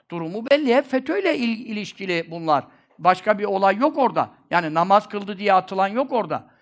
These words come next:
Abdest aldı diye atılan yok. Gümüş yüzük takıyor diye atılan yok. Eskiden yirmi sekiz Şubat'ta irtica ile ilişkili hanımını başörtülüyse bile askeriyeden atıyorlardı, emniyetten atıyorlardı. Şimdiki K H K'da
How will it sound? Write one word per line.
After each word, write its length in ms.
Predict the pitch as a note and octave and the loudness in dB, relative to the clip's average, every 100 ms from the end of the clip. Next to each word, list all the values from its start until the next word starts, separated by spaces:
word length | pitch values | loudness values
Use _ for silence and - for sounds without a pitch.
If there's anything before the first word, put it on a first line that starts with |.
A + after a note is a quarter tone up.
| _ | _
Abdest 420 | - F#3 - A3 A3 | 2 2 2 0 2
aldı 300 | G3+ G3 F#3+ | 2 0 -4
diye 160 | G#3 | -2
atılan 400 | G3 F3+ F#3+ G3 | 0 -2 -2 -4
yok. 380 | A3 C#4 A#3+ - _ - | 0 -2 -2 -4 _ -12
Gümüş 360 | G3 G3 G#3+ - | -6 -6 -6 -8
yüzük 300 | G3 G#3 - | -8 -8 -2
takıyor 400 | F#3+ - G3+ F#3 | -4 -2 -6 -4
diye 140 | G3 | 0
atılan 360 | F#3+ F#3 G3+ G#3 | 0 0 0 0
yok. 340 | B3 C#4 - - _ | 2 0 -2 -14 _
Eskiden 400 | C4+ C4+ B3 G#3+ | 0 0 0 -2
yirmi 260 | F3 A#3+ C4+ | -2 -4 -8
sekiz 300 | B3+ G#3+ F#3 | -8 -10 -10
Şubat'ta 500 | F#3 C#3+ - C4 C#4 - _ _ | -6 -6 -2 0 0 -4 _ _
irtica 540 | A#3 B3 A#3+ G3+ C4 B3 | 0 0 -2 4 6 6
ile 220 | G#3+ F3+ | 4 2
ilişkili 760 | G3+ F3 D3+ - D#3 B3 B3+ - _ _ _ | -2 -6 -8 -6 0 0 -2 -12 _ _ _
hanımını 540 | G#3+ C4 C4 B3 G3 | 2 2 2 0 0
başörtülüyse 760 | A#3+ B3+ B3 - G#3 E3+ E3+ D3 | -2 0 -4 -4 -10 -8 -8 -2
bile 140 | G#3 | 2
askeriyeden 560 | B3+ B3+ A#3+ A#3 A#3+ C4 | 2 2 -2 -2 -2 -2
atıyorlardı, 680 | B3+ C4 A#3 G3+ F#3 F#3+ - _ _ | -4 -4 0 0 0 -6 -10 _ _
emniyetten 500 | F3+ A3+ B3 B3 C4+ | 0 2 2 2 2
atıyorlardı. 600 | C4 - A3 F#3 D3+ C#3 | 2 0 -2 -2 -2 -4
Şimdiki 420 | - G3+ A3 C4 | -12 -10 -8 -6
K 160 | G3+ A3 | 0 2
H 80 | A3+ | 2
K'da 380 | A#3+ A3+ A3 | 0 4 2